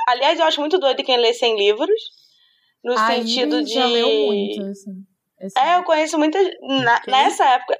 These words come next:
Speaker 1: na época do boom Booktube de dois mil e dez, dois mil e onze, dois mil e doze, o pessoal botava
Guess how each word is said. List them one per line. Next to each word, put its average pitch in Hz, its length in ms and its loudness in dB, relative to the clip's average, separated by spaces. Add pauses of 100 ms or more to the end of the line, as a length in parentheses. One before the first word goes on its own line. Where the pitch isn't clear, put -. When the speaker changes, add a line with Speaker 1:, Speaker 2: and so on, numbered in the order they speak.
Speaker 1:
na 220 100 0 (100)
época 233 260 2
do 208 280 0
boom 208 800 -2
Booktube 196 1120 -2
de 185 160 -2
dois 175 240 -4
mil 180 100 -4
e 170 60 -8
dez, 185 240 4
dois 170 120 -2
mil 170 100 -6
e 165 60 0
onze, 175 140 -2
dois 180 160 0
mil 185 80 -2
e 175 40 -6
doze, 180 200 -2
o - 60 -20
pessoal 240 400 2
botava 190 600 -2